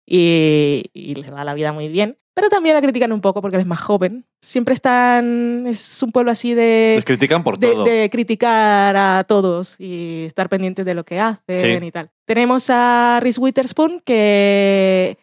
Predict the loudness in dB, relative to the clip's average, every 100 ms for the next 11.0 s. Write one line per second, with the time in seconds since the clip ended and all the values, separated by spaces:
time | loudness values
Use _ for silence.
0 | _ -4 -2 0 0 -4 -8 -4 -2 0
1 | -2 -4 -6 -8 -8 -6 -6 -6 _ -12
2 | -8 -6 -2 2 4 4 2 0 -2 -2
3 | 0 -2 0 2 4 4 2 2 0 -4
4 | _ _ -4 0 0 0 0 0 0 -2
5 | -2 -2 0 -2 -2 -4 -2 0 0 0
6 | 0 -4 -8 -14 _ -2 0 2 0 0
7 | 0 0 -2 -6 -8 _ -4 -2 2 0
8 | 2 0 2 2 2 0 2 2 2 2
9 | 2 2 2 2 0 2 0 0 0 -2
10 | -2 -2 -2 -4 -6 -6 -6 -6 -10